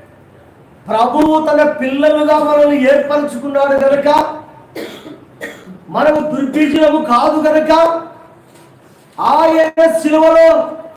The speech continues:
పొందినటువంటి శ్రమలన్నీ, అపోస్తులు పొంది విడిచిపెట్టిన శ్రమలన్నీ,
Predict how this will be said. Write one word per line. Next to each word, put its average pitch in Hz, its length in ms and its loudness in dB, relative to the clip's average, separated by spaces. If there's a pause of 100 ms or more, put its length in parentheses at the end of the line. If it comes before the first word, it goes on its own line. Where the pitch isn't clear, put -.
(140)
పొందినటువంటి 320 600 2
శ్రమలన్నీ, 320 840 0 (1500)
అపోస్తులు 330 720 2
పొంది 311 320 0
విడిచిపెట్టిన 320 480 0
శ్రమలన్నీ, 320 720 0